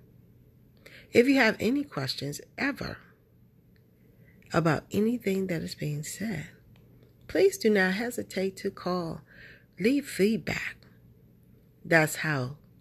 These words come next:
I grow. That is how you grow. No question is ever a question that is not worth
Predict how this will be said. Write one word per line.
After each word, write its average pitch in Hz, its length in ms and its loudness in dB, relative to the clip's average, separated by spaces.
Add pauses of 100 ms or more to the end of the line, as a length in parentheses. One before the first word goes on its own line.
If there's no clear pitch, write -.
I 143 180 2
grow. 156 420 -6 (260)
That 175 180 -4
is 175 140 -6
how 156 340 -6 (320)
you 139 280 -2
grow. - 340 -8 (720)
No 180 200 6
question 170 500 -4
is - 220 -10 (180)
ever - 520 -6 (340)
a 156 80 -2
question 127 560 -4
that 123 160 -4
is - 180 -8
not 107 320 -2
worth 131 320 -6